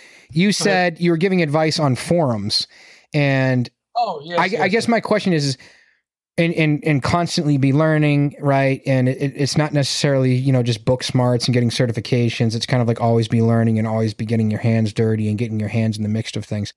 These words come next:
Speaker 1: What's your advice in that realm? How do you do that?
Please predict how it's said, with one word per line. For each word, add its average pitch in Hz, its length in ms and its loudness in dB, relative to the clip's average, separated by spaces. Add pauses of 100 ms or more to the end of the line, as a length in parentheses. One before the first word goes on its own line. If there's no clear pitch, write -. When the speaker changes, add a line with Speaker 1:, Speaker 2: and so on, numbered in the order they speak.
Speaker 1:
What's 190 320 0
your 277 100 2
advice 165 480 2
in 117 120 2
that 143 200 0
realm? 104 240 -4
How 147 240 0
do 208 80 0
you 220 160 2
do 131 280 0
that? 90 260 -12